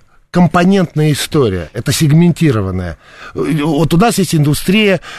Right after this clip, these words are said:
У тебя не может быть индустрии услуг для производства фильма, если этот фильм не востребован. Понимаете, да? У тебя не может быть, э, и, э, структуры, которая делает маркетинг фильму или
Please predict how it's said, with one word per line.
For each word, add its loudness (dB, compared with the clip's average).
У 2
тебя 4
не 6
может 4
быть -4
индустрии 2
услуг 2
для 2
производства 0
фильма, 2
если 2
этот 0
фильм 2
не 2
востребован. -2
Понимаете, 0
да? 0
У 0
тебя 4
не 4
может 2
быть, -2
э, 0
и, 0
э, -2
структуры, 0
которая 0
делает 2
маркетинг 0
фильму -2
или 2